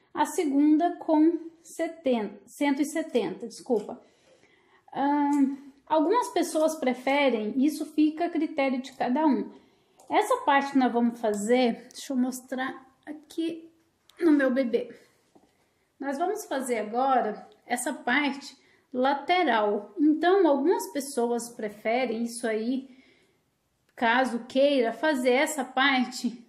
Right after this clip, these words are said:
na cartela. Você pode usar a cartela bolinha, ahn, cartela rose, fica bonitinho também. Faz a aba, o topo, mas a lateral na cartela. Eu vou fazer liso.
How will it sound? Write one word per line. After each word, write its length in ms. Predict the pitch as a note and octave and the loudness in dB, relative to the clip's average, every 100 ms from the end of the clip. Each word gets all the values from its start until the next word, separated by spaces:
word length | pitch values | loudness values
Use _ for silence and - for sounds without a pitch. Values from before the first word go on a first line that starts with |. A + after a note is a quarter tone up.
| - | -4
na 300 | F4 D#4+ D4+ | 2 4 2
cartela. 640 | D#4+ D#4+ D#4+ D#4+ A#3 G#3 G3+ | -2 -2 0 2 2 -2 -6
Você 200 | B3 C#4 | -8 -8
pode 320 | C4+ B3+ B3 | -4 -2 -2
usar 600 | C#4 A#3+ A#3+ A#3+ - - _ _ - | -2 0 -2 -2 -12 -20 _ _ -10
a 60 | |
cartela 480 | D4 C#4 C4+ B3+ B3 | -2 -2 0 0 0
bolinha, 1040 | G#3+ C4+ C4 B3 C4 E4+ D4+ B3 A3+ G#3 - _ _ | 0 0 2 4 4 4 4 2 -2 -6 -16 _ _
ahn, 600 | A#3+ A#3+ B3 B3+ B3 B3 | 0 2 4 4 2 0
cartela 460 | C#4 C4+ C4+ B3+ C4+ | -2 -2 0 0 0
rose, 840 | - A#3 B3 C#4 B3 A#3 - - _ | 0 2 4 4 2 -2 -10 -16 _
fica 260 | - D4+ E4 | -6 -2 0
bonitinho 600 | E4 G4+ G4+ - E4+ E4 | 2 2 2 2 2 4
também. 500 | G4 C#4+ - - - _ _ _ | 4 4 2 -4 -16 _ _ _
Faz 360 | - C4 A#3 G#3+ | 0 2 2 2
a 440 | A#3+ A3+ C4 F4 | 2 2 4 4
aba, 140 | F#4 F#4 | 4 0
o 100 | D#4+ | -2
topo, 500 | - C#4+ E4 E4 E4+ | 2 4 4 2 2
mas 300 | E4+ D#4 D#4 | 4 4 2
a 80 | D#4 | 0
lateral 640 | D#4+ E4 E4+ C#4+ C#4 D4 | 0 0 0 2 2 2
na 100 | C#4+ | 0
cartela. 640 | D4+ C#4 - A3+ A3 A3+ - | 0 -2 -2 -2 -2 -4 0
Eu 160 | D4 | 0
vou 140 | D4+ D#4+ | 0 0
fazer 340 | E4 C4+ D4 | 0 2 2
liso. 540 | D#4+ D#4 A3+ - G3 | 4 4 2 -2 -12